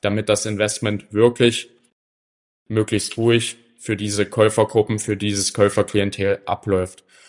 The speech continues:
Und bei dem Käuferklientel ist natürlich ganz zentral auch die Beratung, die wir mitgeben, ähm, damit einfach die Investmententscheidungen auch fundiert getroffen werden können, weil für uns ist es ganz zentral, wir wollen eben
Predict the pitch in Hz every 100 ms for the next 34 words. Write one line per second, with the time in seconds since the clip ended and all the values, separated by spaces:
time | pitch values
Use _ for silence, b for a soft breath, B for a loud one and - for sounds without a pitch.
0 | b 113 117 - 110 107 113 120 117 120
1 | 123 120 113 113 113 113 113 117 110 -
2 | 110 113 - 113 101 101 107 113 107 113
3 | 104 98 101 110 123 113 113 113 113 -
4 | 120 117 123 131 B B B B - -
5 | 101 104 101 101 101 104 - 101 101 101
6 | - 104 101 101 101 104 - 110 104 104
7 | - 107 107 107 107 - _ _ _ -
8 | 92 107 107 - - _ - 110 104 113
9 | 110 - - 120 120 123 107 110 110 -
10 | 120 123 107 107 107 - - 101 131 123
11 | 117 113 117 120 - 117 113 113 113 104
12 | 113 120 117 123